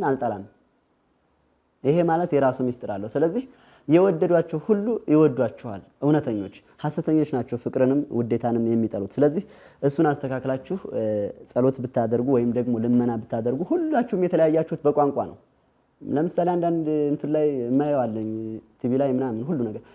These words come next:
የጥንቱን የባህሉ። ለምሳሌ መረባ ማለት ምን ማለት ነው? መርሃባ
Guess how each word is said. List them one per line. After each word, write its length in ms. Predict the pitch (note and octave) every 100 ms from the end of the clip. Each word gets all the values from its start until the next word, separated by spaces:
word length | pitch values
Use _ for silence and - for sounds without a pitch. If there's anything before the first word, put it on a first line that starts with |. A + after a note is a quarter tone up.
| - _ _ _
የጥንቱን 480 | - D#3 E3+ E3 D3+
የባህሉ። 280 | C#3 A#2+ A#2+
ለምሳሌ 400 | B2 G3+ G#3 G3+ G3
መረባ 340 | F#3 G3 E3 F#3
ማለት 260 | F3+ F3 F3
ምን 140 | E3+ E3
ማለት 260 | D3 C3+
ነው? 160 | C3 A2+ -
መርሃባ 400 | E3 F3+ E3+